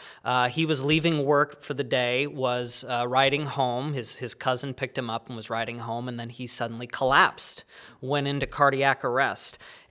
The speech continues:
And, uh, his cousin was trying to get first responders to come to the scene, and, uh, then a good Samaritan just happened to be nearby. Her name is Shannon Walter. She works for the local park district,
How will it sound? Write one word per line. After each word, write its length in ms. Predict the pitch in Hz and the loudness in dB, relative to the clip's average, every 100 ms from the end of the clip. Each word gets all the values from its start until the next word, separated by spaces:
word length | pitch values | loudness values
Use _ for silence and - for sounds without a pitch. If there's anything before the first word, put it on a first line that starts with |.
| - | -4
And, 520 | 135 127 123 123 120 | -2 -2 -2 -4 -2
uh, 260 | 120 117 113 | 0 0 -2
his 260 | 135 117 | -4 -6
cousin 420 | - 156 143 151 | 4 6 6 0
was 300 | 135 127 127 | 0 0 -2
trying 400 | - 143 135 139 | -2 0 2 0
to 200 | 135 139 | -2 -4
get 220 | 127 139 - | -2 -2 0
first 240 | 147 139 | 0 0
responders 540 | 143 - 147 147 143 | -2 4 4 4 0
to 80 | 147 | -2
come 240 | - 143 139 | -4 -2 -2
to 80 | |
the 100 | 131 | -2
scene, 520 | 131 - 160 160 165 165 - - _ - | -2 0 2 2 0 -4 -12 -20 _ -2
and, 500 | 139 131 131 127 - | 0 0 -2 -6 -4
uh, 240 | 123 120 120 | 0 0 0
then 200 | 143 139 | -2 -2
a 80 | |
good 240 | 123 160 139 | -2 -2 2
Samaritan 800 | - 143 156 214 196 147 143 143 | 0 2 6 8 6 2 -2 -4
just 200 | 143 - | -4 2
happened 380 | 147 147 143 131 | 4 4 0 -4
to 100 | 135 | -4
be 200 | 139 139 | -4 -2
nearby. 640 | 135 131 117 139 131 127 | 0 0 4 6 6 2
Her 140 | 135 | -2
name 180 | 131 131 | -4 -4
is 80 | 123 | -2
Shannon 440 | - 139 143 143 | -2 -2 -2 0
Walter. 480 | 139 135 131 123 131 | 4 4 2 -2 -2
She 160 | - 131 | -4 -2
works 300 | 131 131 - | -2 -2 -4
for 280 | - 131 | -2 -2
the 160 | 120 131 | -2 -2
local 320 | 131 131 135 | 0 -2 -4
park 340 | - 135 131 - | 0 0 0 -4
district, 460 | 113 - 117 120 | -8 -6 -8 -8